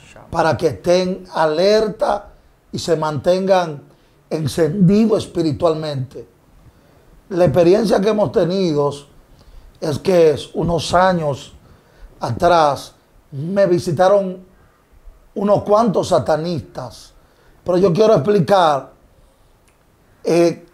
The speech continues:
qué sucedió. El primer satanista que nos visitó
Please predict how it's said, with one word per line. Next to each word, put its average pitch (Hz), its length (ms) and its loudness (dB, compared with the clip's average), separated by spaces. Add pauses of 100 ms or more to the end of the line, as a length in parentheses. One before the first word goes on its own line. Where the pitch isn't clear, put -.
(120)
qué - 180 2
sucedió. 151 800 0 (2000)
El 160 160 0
primer 208 320 4
satanista 214 680 2
que 185 140 2
nos 202 100 4
visitó 151 640 -2